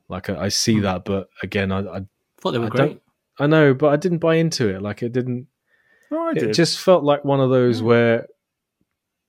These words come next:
Speaker 1: it was just too obvious, like, the discussion that had been had as to how to make this emotionally appealing and memorable.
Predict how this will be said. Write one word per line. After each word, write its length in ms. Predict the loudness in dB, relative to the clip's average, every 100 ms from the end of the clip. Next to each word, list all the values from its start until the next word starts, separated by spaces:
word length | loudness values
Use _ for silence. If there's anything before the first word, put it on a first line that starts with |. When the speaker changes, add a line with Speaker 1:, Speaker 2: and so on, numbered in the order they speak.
| _ _ _ _ _
Speaker 1:
it 80 | 4
was 120 | 4
just 240 | 2 -2
too 180 | 2 4
obvious, 480 | 6 6 4 2 -8
like, 240 | -6 -4 -2
the 80 |
discussion 600 | -2 -2 -2 -4 -2 -2 0
that 100 | 0
had 120 | -2
been 140 | -4
had 320 | -2 -2 0
as 120 | -4 -4
to 100 | -8
how 340 | -2 0 0
to 180 | 0 -2
make 300 | 0 0 -2
this 220 | -6 -2
emotionally 720 | 0 0 0 -2 -6 -6 -6
appealing 520 | -8 -6 -4 -4 -6 -6
and 240 | -6 -4
memorable. 600 | -4 -6 -12 -14 -16